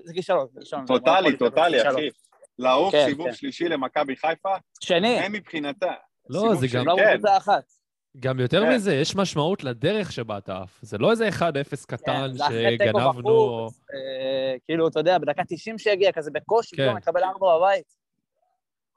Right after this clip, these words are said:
Speaker 3: כן. זה, אגב,
Speaker 1: כן.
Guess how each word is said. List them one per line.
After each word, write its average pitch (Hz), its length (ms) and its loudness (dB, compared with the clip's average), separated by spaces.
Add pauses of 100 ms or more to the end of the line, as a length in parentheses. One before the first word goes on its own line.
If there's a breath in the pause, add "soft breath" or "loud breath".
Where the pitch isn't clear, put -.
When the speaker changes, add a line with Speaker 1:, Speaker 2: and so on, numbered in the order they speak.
(1500)
Speaker 3:
כן. 156 160 -4 (320)
זה, 120 240 -14
אגב, 156 280 0
Speaker 1:
כן. 143 100 -2